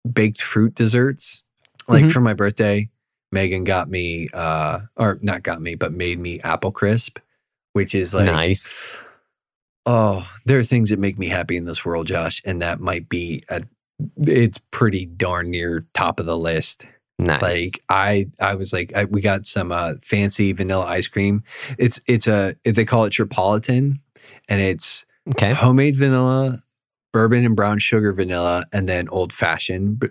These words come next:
Speaker 1: vanilla. All in, like, it's like a Neapolitan, but it's, like, three different
Speaker 2: Huh.
Speaker 1: vanillas. And I had a couple scoops of that in there, and I was like, <sighs>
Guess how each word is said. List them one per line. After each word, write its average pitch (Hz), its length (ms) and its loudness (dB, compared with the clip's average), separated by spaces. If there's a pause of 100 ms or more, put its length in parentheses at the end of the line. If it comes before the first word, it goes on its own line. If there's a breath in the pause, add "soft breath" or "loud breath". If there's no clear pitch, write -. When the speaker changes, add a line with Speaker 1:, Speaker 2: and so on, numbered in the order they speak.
Speaker 1:
vanilla. 113 600 4 (220)
All 107 180 4
in, 107 140 2
like, 101 100 0 (200)
it's 208 200 2
like 185 180 2
a 185 60 4
Neapolitan, 147 840 2
but 107 140 2
it's, 107 160 0
like, 110 180 2
three 113 160 2
different 104 320 2
Speaker 2:
Huh. 123 40 6 (200)
Speaker 1:
vanillas. 135 240 0 (540 loud breath)
And 98 380 2
I 98 200 -2 (120)
had 104 180 0
a 101 40 -10
couple - 260 -4
scoops - 360 -2
of - 60 -10
that 170 260 2
in 185 140 2
there, 185 360 2
and - 140 -2
I - 80 0
was 143 140 -2
like, - 260 -2 (1120 loud breath)
<sighs> - 0 -